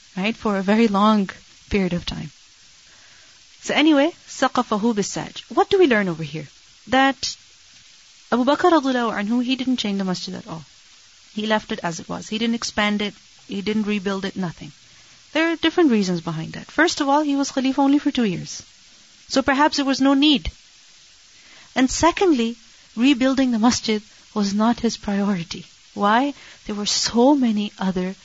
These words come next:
important things going on. There were wars of Ridda being fought. So all of his energy basically was directed towards that. Then Umar radhiyallahu anhu, what did he do?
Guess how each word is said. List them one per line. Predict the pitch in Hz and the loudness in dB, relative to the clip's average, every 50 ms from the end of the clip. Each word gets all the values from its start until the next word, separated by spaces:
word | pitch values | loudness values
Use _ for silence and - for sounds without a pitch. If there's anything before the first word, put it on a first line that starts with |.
| - - _ - _ - | -20 -20 _ -16 _ -4
important | 202 185 185 - 226 254 277 294 320 311 - | -4 -4 0 2 2 2 4 4 4 4 4
things | 277 254 233 - | 4 2 2 0
going | - 202 190 185 180 175 | -2 -6 -6 -6 -6 -8
on. | 170 175 185 | -8 -8 -8
There | 208 202 | -8 -8
were | 190 185 180 | -8 -8 -6
wars | 175 196 208 233 262 254 233 226 | -4 0 2 2 2 2 0 -2
of | 196 - | -4 -2
Ridda | 175 196 240 214 190 175 196 165 - - - - - - | 0 2 2 2 2 0 -2 -2 -4 -8 -16 -20 -10 -4
being | 185 208 202 190 | -2 0 0 0
fought. | - - - 170 170 175 - - - - - - - - - - _ _ _ _ _ _ _ _ - | -2 -6 -8 -8 -8 -8 -12 -16 -20 -20 -20 -20 -20 -20 -20 -20 _ _ _ _ _ _ _ _ -8
So | - - - 220 208 - - - - | -4 -2 0 0 0 0 -4 -4 0
all | 226 220 240 277 302 330 320 294 | 2 4 6 6 6 4 4 2
of | - - 226 220 196 | 0 0 -2 -2 0
his | 214 226 220 202 185 - - - - - _ _ _ - | 0 0 0 0 -2 -6 -10 -12 -14 -16 _ _ _ 0
energy | 214 247 262 269 233 226 220 | 2 4 4 4 4 2 0
basically | 190 190 202 - - 220 214 214 | 0 0 0 -2 -2 -4 -2 -2
was | 208 202 185 | -2 -2 -2
directed | - 185 180 180 196 - - 226 - | -2 -4 -4 -4 -4 -4 -4 -6 -4
towards | 226 226 240 247 - - | -2 -2 -2 -2 0 -2
that. | 294 349 302 208 - - - - _ - - _ _ _ _ _ - - _ _ _ _ _ _ _ _ _ - - - - - - - - - - | -2 -2 -2 -4 -6 -10 -20 -20 _ -20 -20 _ _ _ _ _ -20 -20 _ _ _ _ _ _ _ _ _ -20 -20 -20 -20 -20 -20 -20 -20 -10 -2
Then | - 277 294 294 - - | 0 2 2 2 2 2
Umar | 269 302 359 349 320 | 4 4 4 4 4
radhiyallahu | 262 285 269 262 254 240 208 | 2 0 0 0 -2 -2 -4
anhu, | 196 208 208 240 247 | -4 -4 -2 -2 0
what | 247 254 - | 0 0 -2
did | 254 220 | -4 -4
he | 226 262 285 | -2 -2 0
do? | 285 311 330 330 | 0 0 0 -2